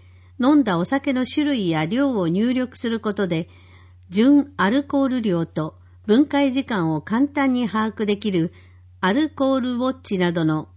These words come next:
飲酒チェックツールの活用もおすすめです。問い合わせ、健康増進課、電話三九の一二四五。アルコールウォッ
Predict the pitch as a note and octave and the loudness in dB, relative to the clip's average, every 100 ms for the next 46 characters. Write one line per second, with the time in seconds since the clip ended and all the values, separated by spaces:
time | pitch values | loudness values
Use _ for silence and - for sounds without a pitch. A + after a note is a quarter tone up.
0 | - - - - - A#3 C#4+ - C#4 C#4+ | -20 -20 -20 -10 0 2 2 0 -4 -4
1 | C#4 - C4+ - C4+ G3+ E3 D3+ E3+ F3 | -4 -4 -4 -2 0 0 0 -2 -4 -6
2 | - C#4 C4+ A#3+ A#3 - F#3 - F3+ - | -2 0 0 -2 -4 -6 -6 -4 -6 -2
3 | E3 D#3+ E3 - - - - - - - | -2 -2 -4 -6 -16 -20 -20 -20 -20 -20
4 | - - - - - - - - - - | -20 -20 -20 -20 -20 -20 -20 -20 -8 0
5 | F3+ F3 E3 D#3+ - D3+ - - - - | 2 2 0 -2 -4 -6 -10 -20 -20 -20
6 | - - - - - A#3 C4 C4+ A#3+ G#3 | -20 -20 -20 -16 -4 -2 -2 -2 -4 0
7 | G#3 G#3 G#3+ F#3+ - F3+ - F#3+ E3+ F3 | -2 -2 -4 -4 -4 -6 -6 -6 0 2
8 | E3+ E3 - - A#3+ A#3 - G#3 F3+ F3 | 2 -2 -6 -4 -4 -2 -2 0 0 -2
9 | - F#3+ - C#4 C#4+ A#3 F3+ F3 F3 E3 | -6 -8 0 4 4 4 2 2 0 -2
10 | C#3+ - - - - - - - - - | -6 -8 -18 -20 -20 -20 -20 -20 -20 -20
11 | - - - - - - - F#3 G#3 C#4+ | -20 -20 -20 -20 -20 -20 -10 -2 0 0
12 | D4 C#4 B3+ B3 B3 | 0 0 0 -2 -4